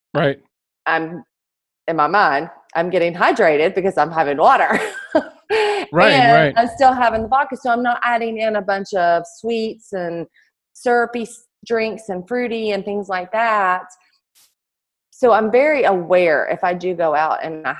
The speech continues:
Speaker 2: have a few drinks, but at home I just don't, because I cannot justify the calories. It, it's,
Speaker 1: Yeah.
Speaker 2: it's just a mental thing for me at this point. I, even if I ha-, open a bottle and I have a glass of wine,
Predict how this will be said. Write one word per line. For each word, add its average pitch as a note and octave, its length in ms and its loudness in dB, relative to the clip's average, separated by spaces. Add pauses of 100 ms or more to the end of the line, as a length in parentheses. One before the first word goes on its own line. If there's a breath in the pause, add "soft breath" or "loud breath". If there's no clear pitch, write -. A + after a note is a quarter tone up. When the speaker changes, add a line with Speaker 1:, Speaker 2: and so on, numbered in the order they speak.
Speaker 2:
have D3 440 -2 (260)
a F3+ 100 -2
few F3+ 180 -10
drinks, G3+ 720 -6
but G3+ 80 2
at F#3+ 140 0
home B3 340 0
I G#3 100 -4
just F#3+ 260 -2
don't, A3+ 200 2
because G3 220 -10
I E3+ 60 -12
cannot F3+ 560 -2 (220)
justify E3+ 480 -2
the D3 160 -6
calories. - 540 -6
It, E3 260 0
it's, - 180 -20 (260 loud breath)
Speaker 1:
Yeah. A#2 140 -2 (400)
Speaker 2:
it's G#3 220 2
just A#3+ 220 0
a G3+ 80 6
mental F#3+ 460 -2
thing E3 320 -2
for D#3+ 120 -4
me D#3 140 -6
at D3 100 -8
this D3 200 -8
point. A#2 340 -8
I, - 140 -2 (100)
even G3+ 300 -4
if G#3 120 -10
I F#3 80 -4
ha-, F3+ 320 -8
open G#3+ 300 0
a A3 60 -4
bottle G#3 380 2
and F#3 100 -4
I F3 40 -6
have F#3+ 220 -4
a G3 60 -10
glass F#3 280 -4
of F3+ 60 -10
wine, F#3+ 600 -4